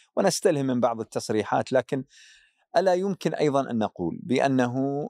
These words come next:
آه، محمد بن سلمان أو القيادة السعودية وهي في معرض هذه المشاريع الهائلة،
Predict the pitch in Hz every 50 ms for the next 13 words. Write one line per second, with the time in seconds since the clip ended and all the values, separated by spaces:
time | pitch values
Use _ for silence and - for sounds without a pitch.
0 | - - - 117 117 113 113 107 - 131 131 117 95 - 107 98 - 117 107 110
1 | 123 131 135 143 120 110 104 - - 117 117 131 127 113 104 - - - 104 98
2 | 95 87 90 85 87 90 98 - _ _ _ - - 117 127 139 143 127 113 -
3 | 120 117 117 127 120 120 117 120 110 107 117 - - 113 110 117 120 110 117 113
4 | 104 104 107 101 - - 107 107 117 110 98 98 92 98 117 117 110 110 92 90
5 | 87 -